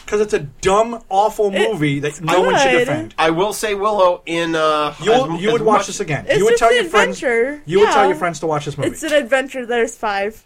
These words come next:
Speaker 1: Okay.
Speaker 3: Okay, now I'm gonna say, Willow, in, in, in, in your sort of, sort of to antagonize you, you had to dig pretty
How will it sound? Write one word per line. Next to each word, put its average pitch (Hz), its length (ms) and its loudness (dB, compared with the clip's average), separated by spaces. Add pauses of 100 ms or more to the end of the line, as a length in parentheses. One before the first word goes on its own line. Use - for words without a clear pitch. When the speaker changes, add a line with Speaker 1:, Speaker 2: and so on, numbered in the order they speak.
Speaker 1:
Okay. 170 320 -2 (400)
Speaker 3:
Okay, 190 360 0
now 165 240 2
I'm 180 140 2
gonna 220 140 -6
say, 196 120 -4
Willow, 175 380 2
in, 180 260 -6
in, 170 300 -8 (100)
in, 156 1000 -10
in 151 440 -4
your 143 520 -4
sort 160 240 -10
of, 160 100 -12
sort 160 160 -8
of 147 80 -10
to - 140 -8
antagonize 143 760 -2
you, 120 160 -4 (380)
you 151 140 -10
had 294 260 -2
to 262 100 -4
dig 180 320 -6
pretty 185 280 -8